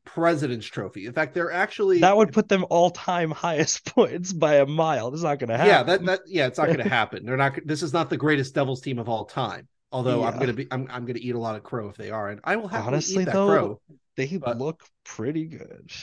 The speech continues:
Speaker 2: <laughs>
Speaker 1: yeah, the only team in the league that's been better than them is Boston. And that's, that's the level that we're talking about here. In fact,
Speaker 2: Mm-hmm.
Speaker 1: as we're recording this, you know, spoiler alert, the Devils won yesterday. Um,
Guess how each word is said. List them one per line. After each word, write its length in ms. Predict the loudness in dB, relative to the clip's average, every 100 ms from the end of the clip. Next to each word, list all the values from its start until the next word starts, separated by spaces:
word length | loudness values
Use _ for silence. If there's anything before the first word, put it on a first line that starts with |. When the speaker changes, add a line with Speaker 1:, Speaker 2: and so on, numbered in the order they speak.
| -14 -6
Speaker 2:
<laughs> 240 | -6 -2
Speaker 1:
yeah, 220 | -2 -2
the 140 | -2 0
only 180 | 0
team 200 | 0 -2
in 60 | 0
the 60 | 2
league 240 | 0 -2
that's 200 | -4 -4
been 500 | -2 -2 -2 -6 -12 _
better 300 | -4 -2 -2
than 120 | -2
them 140 | -4 -8
is 140 | -12 _ _
Boston. 560 | -6 -4 -4 -8 -18 -20 _ _ _ -14
And 120 | -6
that's, 260 | -4 -4 -6
that's 320 | -2 -2 0
the 120 | -2
level 300 | 2 2 2
that 140 | 0 -4
we're 100 | -8
talking 400 | -6 -6 -8 -16
about 280 | -16 -16 -18
here. 280 | -20 -20 -20 _ _ -10
In 80 | 0
fact, 160 | 0 2
Speaker 2:
Mm-hmm. 80 |
Speaker 1:
as 160 | 0 0
we're 100 | 0
recording 460 | 0 2 2 2 -2
this, 380 | -8 -14 -20 _ _ _ _
you 160 | -14 -12
know, 140 | -12 -16
spoiler 440 | -10 2 4 6 4
alert, 220 | 2 -2
the 60 |
Devils 280 | -6 -4 -4
won 320 | -2 0 0
yesterday. 500 | -2 -4 -8 -12 -14 -16 -18 -18 -12
Um, 420 | 0 4 6 4